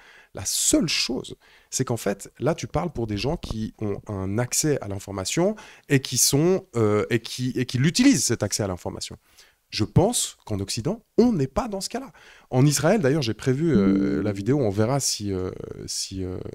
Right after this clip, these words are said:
si on peut, si on a le temps de la voir. Ça, c'est une vidéo, peut-être qu'on pourra la voir avant, qui explique comment,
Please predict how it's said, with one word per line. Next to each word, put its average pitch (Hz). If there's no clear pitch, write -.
si -
on 92
peut, 95
si -
on 95
a 92
le 92
temps 113
de 107
la 98
voir. 123
Ça, 170
c'est -
une 113
vidéo, 117
peut-être -
qu'on 110
pourra 101
la 95
voir 101
avant, 123
qui 147
explique -
comment, 214